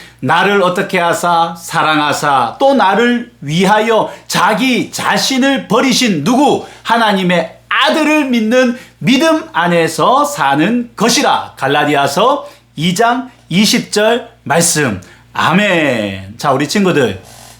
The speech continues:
기독교에서 가장 중요한 핵심 교리가 있다면 바로 두 가지를 생각하시면 돼요. 바로 예수님의 죽으심, 그리고 예수님의 부활. 바로 오늘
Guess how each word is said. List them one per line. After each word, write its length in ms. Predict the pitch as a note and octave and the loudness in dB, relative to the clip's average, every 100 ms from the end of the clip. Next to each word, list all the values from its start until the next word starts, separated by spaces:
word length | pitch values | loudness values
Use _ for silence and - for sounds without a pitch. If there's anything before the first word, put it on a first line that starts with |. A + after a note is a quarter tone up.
| - - - - - - - - | -20 -20 -20 -20 -20 -20 -20 -12
기독교에서 1040 | - F3+ F#3 F#3 A#3 G3 - F3 D3+ - - - | 0 2 2 2 2 2 2 0 0 -4 -16 -10
가장 500 | - - B3+ A#3 F#3 | -4 -2 -2 -2 -4
중요한 760 | - E3+ F#3+ A3 D#3 E3+ A2+ - - - | -2 0 2 2 2 2 -2 -6 -10 -4
핵심 560 | B3 - - C#4 C4 | -2 0 0 2 2
교리가 420 | - D#3+ G3 G3+ | 0 0 2 0
있다면 640 | D#3+ C#3 C3+ B2 A3+ E3 - - - | -2 -2 -2 0 2 0 -2 -14 -18
바로 260 | - A#2+ | -10 -10
두 180 | - C#3 | -10 -6
가지를 400 | F#3+ G#3 F#3 F#3 | -2 0 0 0
생각하시면 640 | F#3 D#3 C#3+ B2+ - C#3+ C3 | -2 -4 -4 -4 -2 -2 0
돼요. 460 | B2+ E3+ D3 G#2 - - | 0 2 0 -2 -10 -4
바로 440 | C3+ F3 G#3+ - - - - | 0 2 0 -2 -14 -18 -4
예수님의 880 | C#3+ F#3+ F#3 A#3 G#3+ G3+ A3+ A#3+ - - - | 0 0 0 0 2 2 2 -2 -6 -16 -6
죽으심, 460 | G#3+ F3 - G2 - - - - - - | 0 0 0 -6 -12 -20 -20 -20 -20 -12
그리고 480 | - G3 F#3 G#3 C4 - - | -2 0 2 2 -2 -10 -6
예수님의 760 | F3 G#3 A#3+ A#3 G#3 G#3 A3+ A3+ - _ | -2 0 0 -2 0 0 -2 -6 -20 _
부활. 600 | - C#3 E3+ G3+ D#3 - - _ _ _ _ _ - | -10 -2 2 2 0 -4 -14 _ _ _ _ _ -8
바로 260 | C#3+ G3 A3 | -2 0 2
오늘 440 | C4 C4 F3 - | 2 2 0 -4